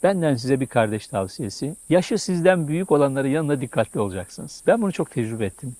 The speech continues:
Gençken her şeyi çok biliyordum arkadaşlar. Onun için bazen yaşlı da olsa, genç de olsa ben bir şeyi fazla biliyorsam veya öyle zannediyorsam konuşurdum.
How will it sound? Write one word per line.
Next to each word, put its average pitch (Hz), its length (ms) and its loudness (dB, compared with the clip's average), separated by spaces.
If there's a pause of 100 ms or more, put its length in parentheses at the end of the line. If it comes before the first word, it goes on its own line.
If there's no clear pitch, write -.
Gençken 202 720 2
her 214 200 8
şeyi 185 220 2
çok - 260 2
biliyordum 104 340 2
arkadaşlar. 98 720 -4 (160)
Onun 214 180 2
için 165 240 0
bazen 175 460 8 (420)
yaşlı 156 360 2
da 139 60 0
olsa, 120 520 0
genç 135 340 0
de 135 60 0
olsa 110 400 -2 (120)
ben 165 380 4
bir 175 60 -2
şeyi 156 240 4
fazla 139 380 6
biliyorsam 131 480 0
veya 120 160 0
öyle 127 180 0
zannediyorsam 117 760 2
konuşurdum. 131 600 2